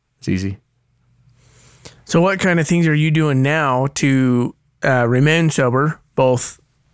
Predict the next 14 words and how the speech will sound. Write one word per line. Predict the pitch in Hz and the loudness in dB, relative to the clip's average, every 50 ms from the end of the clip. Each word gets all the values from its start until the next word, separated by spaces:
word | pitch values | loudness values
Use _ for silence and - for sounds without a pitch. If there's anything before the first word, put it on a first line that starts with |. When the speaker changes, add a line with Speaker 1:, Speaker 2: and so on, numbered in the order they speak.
| _ _ _ _ _ _ - - - - _ _ - | _ _ _ _ _ _ -20 -20 -20 -20 _ _ -4
Speaker 2:
in | - 151 135 | -2 -2 -2
all | 127 135 151 160 | 0 0 0 0
your | 143 120 113 | 0 0 0
day, | 110 110 107 | 0 0 0
well, | - 123 | 0 0
I | 123 120 127 | 0 0 0
guess | 123 127 127 - - - - _ - - - | 0 0 -2 -4 -6 -10 -12 _ -10 -6 -4
just | 147 135 - - | -2 -2 0 0
in | 131 120 | 0 2
all | 127 147 151 | 2 2 0
your | 135 113 107 | 0 0 -2
addictions? | 98 107 107 101 - 113 110 - - - _ _ _ _ _ - - - - - - - - _ _ _ _ _ _ _ _ _ _ _ _ _ _ _ _ _ _ _ _ _ - _ _ - - - - - - - - _ _ _ _ - | -2 -2 -4 -4 -6 -8 -8 -10 -12 -16 _ _ _ _ _ -18 -16 -16 -16 -18 -20 -20 -20 _ _ _ _ _ _ _ _ _ _ _ _ _ _ _ _ _ _ _ _ _ -20 _ _ -20 -20 -20 -20 -20 -20 -20 -20 _ _ _ _ -2
Speaker 1:
Um, | 127 127 123 110 101 90 80 73 - _ _ _ _ _ _ _ _ _ _ _ _ _ _ _ _ _ _ _ _ _ _ _ _ _ _ _ - | 0 0 0 0 0 -2 -2 -4 -6 _ _ _ _ _ _ _ _ _ _ _ _ _ _ _ _ _ _ _ _ _ _ _ _ _ _ _ -2
and | 160 160 - | -2 -2 -2